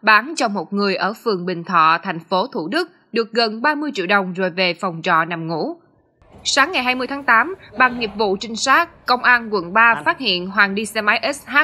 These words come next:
trên đại lộ Phạm Văn Đồng nên mời về trụ sở làm việc. Qua đấu tranh, Hoàng thừa nhận gây ra vụ trộm nói trên. Hoàng khai từng là nhân viên phục vụ ở nhà hàng, quán karaoke, nhưng nghiện game nên nghỉ việc.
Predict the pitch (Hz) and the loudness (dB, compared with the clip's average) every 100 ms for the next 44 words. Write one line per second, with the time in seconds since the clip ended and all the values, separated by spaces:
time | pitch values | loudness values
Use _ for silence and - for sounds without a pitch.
0 | 302 - 220 175 170 185 160 160 196 165 | -2 -6 -2 0 0 -2 -2 -2 -2 -2
1 | 190 196 196 190 160 _ - 302 269 208 | -4 -2 0 0 -2 _ -6 -4 0 0
2 | 185 202 190 190 170 190 160 226 240 165 | 0 -2 -2 -4 -6 -2 -2 -2 -6 -2
3 | 190 180 _ _ _ - 202 214 208 269 | -2 -2 _ _ _ -10 0 0 0 -2
4 | 269 240 190 _ - 240 226 220 214 185 | 0 0 -4 _ 2 2 2 -4 -2 -2
5 | 196 233 233 220 196 175 180 202 165 185 | -2 -4 0 -2 0 -4 -2 -2 -2 -2
6 | 220 247 233 196 - _ _ _ _ _ | -6 0 -2 -2 -10 _ _ _ _ _
7 | _ - 269 254 294 311 294 262 226 233 | _ -4 -2 -2 0 0 0 -4 -4 -4
8 | 226 254 233 262 240 202 180 196 180 170 | -4 -6 -4 -4 -4 -8 -4 -4 -2 -2
9 | 220 247 196 208 202 180 - 208 208 320 | -2 -6 -2 0 0 -4 -4 0 0 0
10 | 277 226 220 214 233 233 214 - - - | -4 -2 -2 -4 -2 -2 -2 -8 -14 -8
11 | 302 285 196 196 220 240 233 233 220 190 | -6 0 -2 0 -4 -4 -4 -4 -4 -6
12 | 226 214 208 | -4 0 0